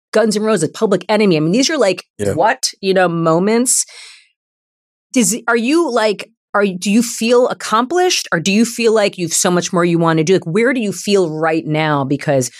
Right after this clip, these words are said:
Speaker 1: you've accomplished so much in such a short amount of time.
Speaker 2: Yeah.
Speaker 1: Where's your headspace right now?
Speaker 2: Uh, just to, just, I want more, you know, I just,
Speaker 1: Yeah.
Speaker 2: that's where it is. I mean, I, I think that's kind of the, the artist disease, you know, and it's like, and I'm a competitive person too. I just
Speaker 1: Mm-hmm.
Speaker 2: wanna, I wanna push myself to get more, you know. I want, I see people's names up there,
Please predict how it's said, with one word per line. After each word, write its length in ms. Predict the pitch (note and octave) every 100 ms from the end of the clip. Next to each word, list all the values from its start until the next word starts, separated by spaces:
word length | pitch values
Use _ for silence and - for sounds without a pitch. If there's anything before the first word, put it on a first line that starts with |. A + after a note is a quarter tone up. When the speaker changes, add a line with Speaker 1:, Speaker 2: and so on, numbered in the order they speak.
| -
Speaker 1:
you've 100 | E3
accomplished 480 | D#3+ - G#3+ G#3 -
so 80 | F#3
much 180 | F3+ E3+
in 60 | -
such 160 | D#3
a 40 | D#3
short 260 | - D#3+
amount 240 | D#3 D3+ C#3+
of 100 | -
time. 500 | - F#3+ D#3+ D2 -
Speaker 2:
Yeah. 260 | B2 A#2 G#2+
Speaker 1:
Where's 220 | F#3 G#3+ G#3+
your 80 | F3+
headspace 580 | G3+ G3+ - E2 - -
right 160 | D2+
now? 260 | F#2 E2+ - -
Speaker 2:
Uh, 280 | D3+ D#3 D3
just 200 | D#3+ -
to, 120 | D#3+
just, 200 | C#3+ C3+ -
I 40 | C#3
want 220 | D3+ D3
more, 420 | D3+ G#3+ D3 C#3+
you 80 | E3
know, 120 | D#3+ E3+
I 100 | E3+
just, 180 | E3+ F#3
Speaker 1:
Yeah. 40 |
Speaker 2:
that's 180 | F3+ -
where 140 | F3
it 60 | E3+
is. 240 | G3+ D#3+
I 40 | D3+
mean, 140 | D3+
I, 140 | C3
I 20 | C#3+
think 180 | D#3 D3+
that's 180 | D3
kind 160 | - D3+
of 60 | C#3+
the, 140 | B2+ C#3 C3
the 60 |
artist 300 | C3 C#3+ C#3
disease, 560 | B2+ A2+ C#3 F#3 C3+ A#2+
you 60 |
know, 280 | B2 B2 C#3+
and 80 | C3
it's 120 | B2
like, 100 | A#2
and 60 | C#3
I'm 60 | D3+
a 40 |
competitive 420 | - A#2 B2 B2
person 340 | - A2+ - A2
too. 200 | - C3
I 80 | G#2+
just 120 | E3+
Speaker 1:
Mm-hmm. 80 | D#3
Speaker 2:
wanna, 160 | A2+ - _ _ _ A#2+
I 40 |
wanna 140 | B2+
push 260 | - C3+ -
myself 400 | C3 - C3 -
to 100 | -
get 240 | A2 B2+
more, 320 | C3 B2 G#2 -
you 60 |
know. 160 | A2 A2
I 40 | A2+
want, 160 | A#2+
I 80 | G#2+
see 220 | - C3+
people's 280 | A#2+ B2 G#2+
names 300 | F#2+ A2+ A2+
up 120 | A2 -
there, 220 | G#2 G#2